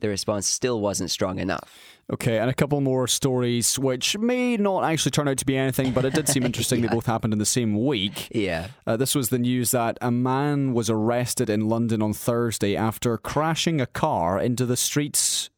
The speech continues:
Speaker 2: into the gates, I should say, at Downing Street.
Speaker 1: <laughs>
Speaker 2: So the Met
Speaker 1: Yeah.
Speaker 2: Police said he was being held on suspicion of criminal damage and dangerous driving,
Speaker 1: I mean,
Speaker 2: not being treated as terror related.
Speaker 1: Yes, basically. That's the big one.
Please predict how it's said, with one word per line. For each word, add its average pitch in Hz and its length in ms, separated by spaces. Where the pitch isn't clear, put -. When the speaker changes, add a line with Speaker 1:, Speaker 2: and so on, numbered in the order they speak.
Speaker 2:
into 135 220
the 135 80
gates, 113 420
I 110 40
should 107 160
say, 127 180
at - 300
Downing 226 280
Street. 90 360
Speaker 1:
<laughs> - 60
Speaker 2:
So 110 400
the 117 140
Met 135 160
Speaker 1:
Yeah. 95 80
Speaker 2:
Police 123 260
said 110 300
he 113 60
was 107 100
being 110 200
held 110 440
on 104 320
suspicion 110 500
of 101 140
criminal 104 340
damage 135 380
and 110 100
dangerous 101 400
driving, 123 460
Speaker 1:
I - 20
mean, 131 360
Speaker 2:
not 139 220
being 120 160
treated 110 320
as 104 120
terror 127 420
related. 82 480
Speaker 1:
Yes, 104 80
basically. - 560
That's - 200
the - 60
big - 240
one. 113 300